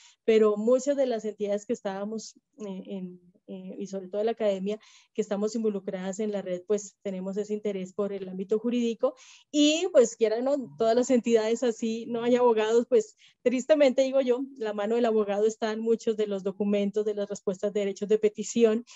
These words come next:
y obviamente detrás de todo hay leyes, eh, hay sentencias, y genera una cantidad de formatos, eh, por ejemplo, que están escritos de manera confusa y como creemos que es, eh, la manera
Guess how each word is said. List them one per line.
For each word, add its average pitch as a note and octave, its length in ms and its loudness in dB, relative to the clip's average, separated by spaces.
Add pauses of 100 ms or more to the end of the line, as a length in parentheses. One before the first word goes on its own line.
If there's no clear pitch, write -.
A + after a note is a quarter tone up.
(200)
y B3+ 80 0
obviamente C4+ 420 4
detrás B3 260 0
de A3 100 2
todo A#3+ 120 -4
hay A#3+ 120 0
leyes, B3 580 0 (300)
eh, G3+ 260 -6 (140)
hay A3+ 120 0
sentencias, A#3+ 920 4 (300)
y - 100 -6
genera A3+ 280 2
una C4 220 0
cantidad B3 380 0
de G#3+ 100 2
formatos, A#3 960 0
eh, G3 300 -14 (280)
por A3 140 0
ejemplo, A3 420 0 (300)
que B3+ 440 6
están G#3+ 320 -4
escritos A#3 340 0
de B3 60 -2
manera G#3 240 0
confusa A3 640 -2
y A3 120 -12
como G3 220 -10
creemos G3 440 -6
que A3+ 80 -4
es, - 180 -8
eh, G3 200 -12
la G3 120 -8
manera G3 460 -4